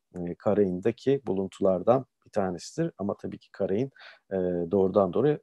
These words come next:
Profesör Doktor Harun Taşkıran'ın, e, çalıştığı mağara olduğu için, e, benim sadece bilgim bunlarla ilgili yayınlarla sınırlıdır. Bunu da hatırlatmak isterim. Ancak Neandertal olduğunu, e,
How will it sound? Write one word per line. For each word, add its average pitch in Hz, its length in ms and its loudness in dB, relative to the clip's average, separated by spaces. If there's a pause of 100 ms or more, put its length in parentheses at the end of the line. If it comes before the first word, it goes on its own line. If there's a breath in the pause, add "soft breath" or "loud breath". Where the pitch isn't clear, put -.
Profesör 92 500 -2
Doktor 123 320 -4
Harun 98 320 0
Taşkıran'ın, 101 720 -4 (440 soft breath)
e, 92 300 2 (420)
çalıştığı 95 880 0
mağara 90 320 0
olduğu 85 280 -2
için, 160 340 -6 (480 soft breath)
e, 92 360 0
benim 107 260 4
sadece 101 600 2
bilgim 98 400 -2
bunlarla 87 340 -4
ilgili 117 300 -4
yayınlarla 92 640 0 (140)
sınırlıdır. 82 720 -8
Bunu - 160 -14
da - 120 -8
hatırlatmak 104 580 -6
isterim. - 340 -10
Ancak 95 340 -4
Neandertal 95 520 -4
olduğunu, 90 520 -6 (420)
e, 92 40 -6